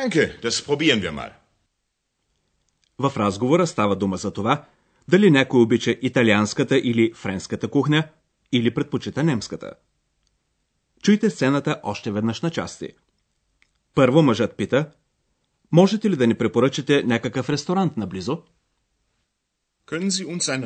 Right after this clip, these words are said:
Speaker 1: Restaurant in der Nähe empfehlen?
Speaker 2: Андреас предлага една пицария,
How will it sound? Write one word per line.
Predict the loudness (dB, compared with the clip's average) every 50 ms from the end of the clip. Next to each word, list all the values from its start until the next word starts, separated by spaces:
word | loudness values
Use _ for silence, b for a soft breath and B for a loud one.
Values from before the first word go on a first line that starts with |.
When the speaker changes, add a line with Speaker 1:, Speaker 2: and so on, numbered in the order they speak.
| -4
Speaker 1:
Restaurant | -4 -4 -4 -4 -4 -6 -6 -8 -8 -8 -8
in | -6
der | -4 -4 -2
Nähe | 0 0 0 -2 -2 -6 -10 -16
empfehlen? | -18 -16 -14 -12 -12 -12 -12 -14 -16 -16 -16 _ _ _ _ _ _ _ _ _ _ _ _ _ _ _ _ _ _ _ _ _ _ _ _ _ _ _ _ _ _ 2
Speaker 2:
Андреас | 4 4 4 4 4 4 4 2 0 0
предлага | 2 2 4 4 2 0 2 2
една | 2 0 0 -2 -2
пицария, | -6 -6 -2 0 0 0 0 -2 -4